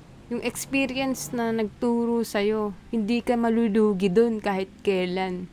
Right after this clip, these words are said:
Dahil kahit kailan, di mo matututunan sa libro basta-basta yung lahat ng pinupuhunan mo ngayon. Nagtatanim ka ngayon, kapatid, kaibigan, tropa. Nagtatanim ka ngayon at lahat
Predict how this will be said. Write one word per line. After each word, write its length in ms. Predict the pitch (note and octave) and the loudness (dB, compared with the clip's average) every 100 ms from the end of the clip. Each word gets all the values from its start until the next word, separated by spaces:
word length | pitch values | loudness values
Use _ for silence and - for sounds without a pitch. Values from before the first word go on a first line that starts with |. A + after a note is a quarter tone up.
| - - - - - - - | -18 -20 -20 -20 -20 -20 -12
Dahil 400 | F#3 G#3 A3+ A3 | -2 0 0 0
kahit 300 | A#3+ A#3 A#3 - | 0 0 -4 -2
kailan, 480 | A3+ G#3+ G#3 F#3+ F3 | -2 0 0 -2 0
di 160 | A3+ | 0
mo 300 | A#3+ A#3 A#3 | 0 0 -2
matututunan 720 | A3+ G#3+ G#3+ G#3+ A3 A3 A3 G#3 | 0 -2 -2 -2 0 0 -2 -2
sa 140 | G#3 | 2
libro 320 | G3+ F#3 G3+ | 2 2 -4
basta-basta 800 | F#3+ F#3+ - G#3+ G3+ - - E3+ - - - - - - | -2 -4 -4 -4 -4 -8 -10 -12 -12 -20 -20 -20 -20 -12
yung 240 | G3+ G#3 G#3 | -2 0 2
lahat 240 | G#3 G#3+ - - | 2 0 -6 -4
ng 340 | G#3 G#3 G3 | -2 -2 -4
pinupuhunan 920 | - G3+ G3 F#3+ G3 F3+ F3+ F3+ F3+ F3+ | 0 2 2 0 -2 -2 0 0 0 -2
mo 160 | F3 E3+ | -4 -8
ngayon. 400 | D#3+ D#3+ F3+ F3 - - - - | -8 -10 -12 -14 -18 -20 -20 -8
Nagtatanim 640 | G3 - A3 A3 A3+ A3 G#3+ | -8 0 2 2 2 2 0
ka 160 | G#3+ | 0
ngayon, 400 | G3+ F#3 F#3 F3+ | 0 0 0 -2
kapatid, 720 | E3+ E3+ E3 E3 E3 D#3+ E3+ E3 | -4 -8 -10 -8 -6 -6 -8 -10
kaibigan, 960 | - E3 E3+ D#3+ D#3+ E3 D#3+ F2 G#2 - - | -8 -8 -6 -8 -6 -6 -6 -10 -12 -12 -6
tropa. 480 | F3 E3+ - D#3 - - - - - - G#3+ | -4 -4 -4 -6 -6 -16 -20 -20 -20 -10 -6
Nagtatanim 680 | G#3 A3 G#3 G#3+ G#3 G3 | -2 0 2 2 2 0
ka 160 | F#3+ F#3 | -2 -4
ngayon 440 | F3+ E3+ D#3+ E3 D#3+ - - - | -4 -4 -6 -8 -10 -18 -14 -8
at 120 | G3 - | -8 -2
lahat 240 | F#3+ F3+ | 0 0